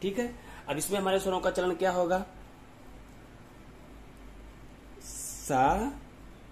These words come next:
ठीक नीचे है कोमल रे। अब कोमल रे के ठीक सामने है गा, ठीक है, ये हमें ध्यान रखना है। गा के ठीक ऊपर मा,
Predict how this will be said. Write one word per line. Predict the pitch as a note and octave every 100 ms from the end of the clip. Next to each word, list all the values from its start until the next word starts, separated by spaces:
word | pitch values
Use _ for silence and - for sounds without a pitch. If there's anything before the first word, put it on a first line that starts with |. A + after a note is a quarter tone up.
| - - -
ठीक | B2+ C3+ F3+ G3 - - - -
नीचे | B2+ C3 C3+ - B2 A#2
है | A2+ C3+ E3+ - -
कोमल | A2+ A2 D3 G3 -
रे। | A#2 B2+ G#2 - - - - -
अब | - -
कोमल | D#3+ F#3 G#3+
रे | F#3 F#3
के | F#3+ F#3+
ठीक | - G3+
सामने | - - C#3+ D#3+ F#3 D3
है | A#2 G#2
गा, | G#2 G2+ - - - - - - - -
ठीक | D#3+ E3
है, | G#3+ - - -
ये | E3
हमें | E3 F#3
ध्यान | D3+ A#2+
रखना | G#2+ G#2+ G2+
है। | - - - - - - -
गा | E3+
के | F3+ G3
ठीक | - G3 F#3
ऊपर | G3+ G#3 G#3+ - - - - -
मा, | C3+ C#3+